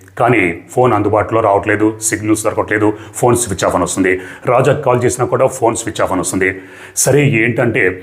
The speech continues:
సరే కొండలు, కోయలు, లోయలు, అక్కడ టెలిఫోన్, ఆ,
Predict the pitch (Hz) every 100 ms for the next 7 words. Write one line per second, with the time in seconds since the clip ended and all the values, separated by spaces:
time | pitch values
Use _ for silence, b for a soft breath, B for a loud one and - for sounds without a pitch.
0 | - - 135 143 143 110 120 123 127 123
1 | 120 117 117 123 107 113 120 117 120 -
2 | - - _ b b b 110 123 101 87
3 | - B B B - 110 113 113 135 127
4 | 127 120 110 95